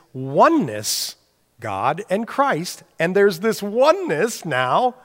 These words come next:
as you are the head of your wife, and as the wife submits, there's leadership, and she comes under your authority, not in a su-, uh, uh, spiritually superior way, but in an orderly way. Look at this. There's this sense in which there's this identity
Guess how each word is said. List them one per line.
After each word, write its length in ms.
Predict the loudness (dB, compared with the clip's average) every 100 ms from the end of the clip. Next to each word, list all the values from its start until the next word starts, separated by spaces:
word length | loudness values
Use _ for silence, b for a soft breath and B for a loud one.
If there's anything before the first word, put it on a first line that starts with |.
| b b b b -2
as 280 | -2 -2
you 460 | -4 -2 0 0 -4 B -2
are 100 | 0
the 140 | 0
head 220 | 2 2
of 120 | 2
your 120 | 0 0
wife, 360 | 2 2 0
and 140 | -2 -4
as 140 | -2
the 100 | -2
wife 300 | 4 4 2
submits, 480 | -2 -4 -2 -2 -2
there's 240 | -6 -4
leadership, 680 | -2 0 0 -4 -2 -2 -4 B B
and 120 | -8
she 200 | -4 -4
comes 320 | 0 0 2
under 260 | 2 2 0
your 160 | 0 0
authority, 640 | 2 4 6 6 2 -4 B B
not 300 | 4 4 4
in 80 | 0
a 60 |
su-, 400 | 0 0 0 -2
uh, 160 | -2 -2 -4 B
uh, 380 | -6 -4 -6 -10
spiritually 580 | -10 0 2 2 2 -2
superior 760 | -2 -6 -4 -2 0 0 0
way, 440 | -2 -2 0 -2 -2 B B
but 120 | -2
in 140 | 0 0
an 220 | 0 -2 2
orderly 540 | 4 6 4 2 0
way. 320 | -2 -2 0
Look 200 | 0 0
at 80 | 0
this. 400 | 2 0 0 -8 b b b
There's 240 | 2 4 4
this 160 | 0
sense 400 | 0 2 2 2
in 120 | 0 2
which 280 | 0 0
there's 240 | 2 2 2
this 180 | -2 2
identity 760 | 2 2 2 0 2 -2 -4